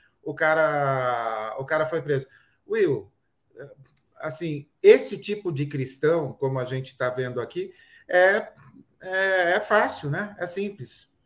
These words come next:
Pega aí cinco ou seis frases prontas, pega alguns clichês, pega uma Bíblia e tá, tá valendo, cara. É esse tipo de,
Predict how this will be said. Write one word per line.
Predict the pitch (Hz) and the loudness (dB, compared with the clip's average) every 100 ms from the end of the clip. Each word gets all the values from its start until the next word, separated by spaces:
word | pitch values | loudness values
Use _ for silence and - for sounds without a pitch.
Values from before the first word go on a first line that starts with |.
| _ | _
Pega | 180 175 170 170 | 4 4 6 6
aí | 165 156 | 6 -2
cinco | - 190 202 196 | -4 -4 -2 0
ou | 180 | -2
seis | - 175 170 | 0 0 -2
frases | - 160 160 143 139 | 2 4 4 2 -6
prontas, | - 175 202 208 220 214 - _ _ _ - | -2 -2 -2 -4 -8 -10 -18 _ _ _ -2
pega | 165 151 | 0 2
alguns | 160 156 175 | 0 0 -6
clichês, | - 170 156 - 185 208 226 - - _ _ _ _ | -8 -8 -8 0 4 4 0 -8 -20 _ _ _ _
pega | 170 175 170 | 4 4 4
uma | 175 180 | 2 2
Bíblia | 156 185 214 220 220 226 226 - _ _ | 2 -2 -4 0 2 0 -4 -16 _ _
e | 359 440 440 - _ _ - | 0 2 0 -8 _ _ -8
tá, | 494 453 - | -6 -6 -2
tá | 208 | 0
valendo, | 214 226 202 190 135 | 2 2 2 0 -2
cara. | 117 104 117 | -4 -2 2
É | |
esse | 175 214 - 190 | 4 4 2 -6
tipo | - 165 151 | -6 -6 -6
de, | 139 135 127 123 110 | -6 -6 -6 -10 -14